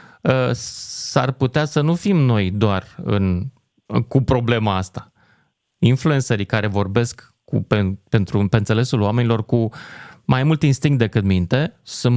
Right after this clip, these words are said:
mult mai iubiți decât aia care discută cu creierul. Mult.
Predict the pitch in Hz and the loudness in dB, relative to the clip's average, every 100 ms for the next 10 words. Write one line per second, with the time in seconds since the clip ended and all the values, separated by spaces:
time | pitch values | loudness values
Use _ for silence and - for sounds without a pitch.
0 | 123 165 208 175 139 107 107 101 107 110 | 4 4 4 2 0 0 -2 -2 -4 -4
1 | - 110 113 107 107 104 107 92 - _ | -4 -2 -2 -2 -4 -2 -2 -4 -8 _
2 | _ - 104 - 104 - - - 120 95 | _ -2 -2 0 -2 -2 -4 -6 -6 -12
3 | - _ _ _ _ _ _ _ _ - | -18 _ _ _ _ _ _ _ _ -2
4 | 170 | 0